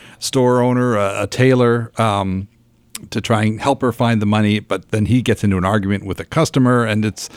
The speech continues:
you know, it's, it's just this, uh, she's on this <laughs> merry-go-round to just get her money back and get this goldfish, and, uh, it just has to go through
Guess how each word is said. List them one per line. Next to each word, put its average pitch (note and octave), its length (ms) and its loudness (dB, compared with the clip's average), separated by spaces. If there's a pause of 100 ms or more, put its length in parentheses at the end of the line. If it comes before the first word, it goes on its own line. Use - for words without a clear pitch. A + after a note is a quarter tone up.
(380)
you B2+ 120 4
know, A#2 80 4
it's, - 520 -4 (300)
it's - 320 -2
just - 280 0
this, A#2 280 0
uh, A2 80 0
she's B2+ 180 0
on D#3 160 4
this G#2+ 120 2
<laughs> A#2 120 4
merry-go-round A2+ 640 2
to A2+ 80 2
just A#2 340 -2 (140)
get - 160 -2
her D3 80 4
money C3 220 4
back A2 340 0
and G2 140 -4
get G#2 160 -4
this - 260 -6
goldfish, G2+ 520 0 (400)
and, A2 340 2
uh, G#2 200 0
it A2 280 -2
just - 220 -2
has A#2+ 160 0
to - 80 -8
go A2+ 220 2
through G#2 520 -2